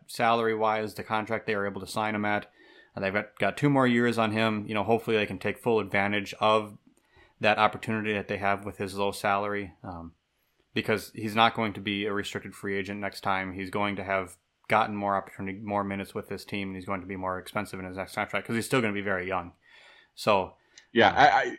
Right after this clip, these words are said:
Speaker 2: and for me, if, you know, like, he'll never be this on offense, but, like, if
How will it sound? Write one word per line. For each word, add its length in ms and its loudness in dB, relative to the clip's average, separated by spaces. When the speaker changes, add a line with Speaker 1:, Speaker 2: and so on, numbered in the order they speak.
Speaker 2:
and 300 2
for 100 6
me, 240 6
if, 100 6
you 160 4
know, 120 6
like, 220 0
he'll 260 4
never 300 8
be 500 -4
this 720 4
on 160 2
offense, 420 4
but, 220 -2
like, 400 2
if 180 2